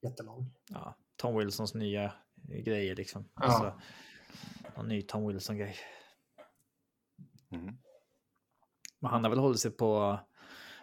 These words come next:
Speaker 2: mattan så länge nu att han typ knappt räknas som en repeat offender längre, så att, eh.
Speaker 1: Mm.
Speaker 2: Sista stora var ju, eh,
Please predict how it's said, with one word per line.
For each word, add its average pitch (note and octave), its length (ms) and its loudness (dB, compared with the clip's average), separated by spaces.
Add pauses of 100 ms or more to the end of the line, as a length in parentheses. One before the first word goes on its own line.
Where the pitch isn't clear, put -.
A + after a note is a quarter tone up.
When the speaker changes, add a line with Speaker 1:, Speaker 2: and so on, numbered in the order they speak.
(100)
Speaker 2:
mattan A#2+ 420 -2
så C#3 100 -2
länge G2+ 220 2
nu G2+ 120 -2
att G2 120 -4
han G2 440 -6 (100)
typ - 320 -6
knappt - 280 -10
räknas G2+ 360 -4
som G2+ 120 -4
en F#2+ 80 -4
repeat - 320 -6
offender - 340 -6
längre, - 320 -8
så - 140 -14
att, - 220 -18
eh. G#2 200 -6 (440)
Speaker 1:
Mm. B2+ 280 2 (3250)
Speaker 2:
Sista - 380 0
stora C3 400 6
var G#2+ 160 6
ju, G2 380 2
eh, F#2+ 360 -4